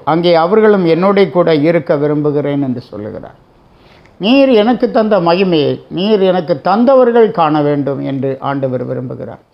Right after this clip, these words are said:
நாம் இயேசு கிறிஸ்துவின் பாடுகளினாலே அவருக்கு கொடுக்கப்பட்டவர்கள்.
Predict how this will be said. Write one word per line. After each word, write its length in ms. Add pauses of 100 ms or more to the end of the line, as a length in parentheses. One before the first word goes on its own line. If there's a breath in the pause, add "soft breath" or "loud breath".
(1000)
நாம் 400 (160)
இயேசு 400
கிறிஸ்துவின் 540
பாடுகளினாலே 800
அவருக்கு 400
கொடுக்கப்பட்டவர்கள். 880